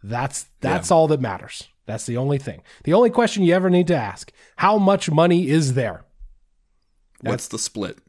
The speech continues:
Speaker 1: Next question this week comes to us from Nick Cohen over on Patreon. He says, "It just me? Is it just me, or were D C and Bisping especially salty with each other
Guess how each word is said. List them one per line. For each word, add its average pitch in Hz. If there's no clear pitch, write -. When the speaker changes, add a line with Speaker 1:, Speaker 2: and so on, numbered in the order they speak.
Speaker 1:
Next 247
question 226
this 185
week 196
comes 190
to 170
us 156
from 131
Nick 226
Cohen 202
over 143
on 131
Patreon. 104
He 123
says, 143
"It 151
just 220
me? 269
Is 156
it 170
just 202
me, 214
or 233
were 156
D 165
C 226
and 143
Bisping 156
especially 196
salty 165
with 101
each 107
other 101